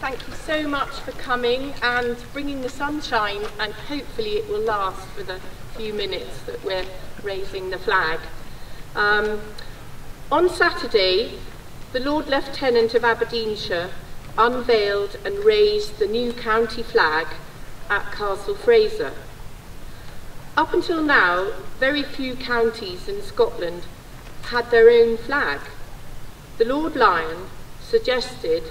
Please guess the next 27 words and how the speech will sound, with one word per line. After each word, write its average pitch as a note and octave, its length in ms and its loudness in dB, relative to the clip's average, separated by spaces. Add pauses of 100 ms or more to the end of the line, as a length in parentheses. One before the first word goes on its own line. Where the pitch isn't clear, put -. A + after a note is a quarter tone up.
that G3+ 160 0
in A3 100 6
honour C4 300 4
of C4 160 -2
the G#3+ 80 2
three B3+ 320 -4
hundred A#3 440 0
and A3+ 100 0
fiftieth A3+ 520 2
anniversary G3+ 920 0 (400)
of F#3+ 160 -4
the G3 80 -4
Lion's G3+ 540 2
Court G#3 540 2 (120)
Public F#3+ 500 -4
Register, G3 720 -4 (640)
as G#3+ 180 0
many C4 320 2
Scottish C#4 540 0
counties A4+ 580 2
as A4+ 120 2
possible - 600 0 (480)
should - 360 -2
be A3 180 4
encouraged F3+ 720 0
to G3+ 80 -4
design F#3 720 2